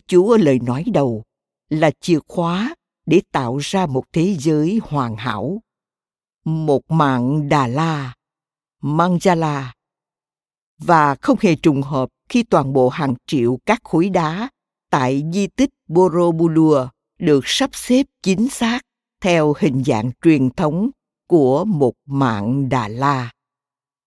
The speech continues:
Các nhà điêu khắc đã sử dụng một phương pháp cuối cùng để giúp chúng ta hiểu rõ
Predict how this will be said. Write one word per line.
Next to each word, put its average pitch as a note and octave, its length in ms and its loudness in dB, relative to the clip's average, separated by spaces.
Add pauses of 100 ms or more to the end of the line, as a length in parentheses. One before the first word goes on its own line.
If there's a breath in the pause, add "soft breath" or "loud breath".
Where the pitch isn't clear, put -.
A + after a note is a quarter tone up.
(640)
Các D4+ 160 0
nhà E3 140 0
điêu F3+ 200 0
khắc A#3+ 240 -6
đã G#3+ 100 2
sử D3+ 300 -2
dụng C#3+ 220 0
một C3 160 -4
phương F3 200 0
pháp G#3+ 320 -6
cuối F3+ 260 2
cùng B2 300 -2 (420)
để D#3 320 0
giúp A3+ 280 0
chúng A#3 160 -4
ta G#3 120 2
hiểu C3+ 260 0
rõ A#2+ 380 -2